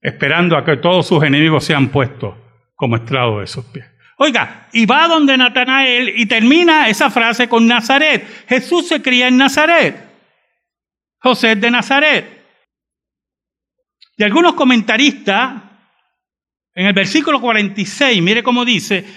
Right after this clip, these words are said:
Natanael le dijo, "¿De Nazaret puede salir algo de bueno?". Algunos comentaristas, y creo que tienen razón,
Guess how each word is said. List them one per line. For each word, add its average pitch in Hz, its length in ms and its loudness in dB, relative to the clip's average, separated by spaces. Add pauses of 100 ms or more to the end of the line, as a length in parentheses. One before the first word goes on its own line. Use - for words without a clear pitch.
(140)
Natanael 202 420 0
le 247 120 0
dijo, 208 240 2
"¿De 190 180 -2
Nazaret 175 640 -2
puede 214 280 -2
salir 214 300 -2
algo 214 340 -2
de 170 200 -4
bueno?". 190 640 -4 (1200)
Algunos 294 340 2
comentaristas, 226 800 0
y 170 80 -4
creo 269 320 -2
que 208 120 -4
tienen 226 280 -4
razón, 165 640 -4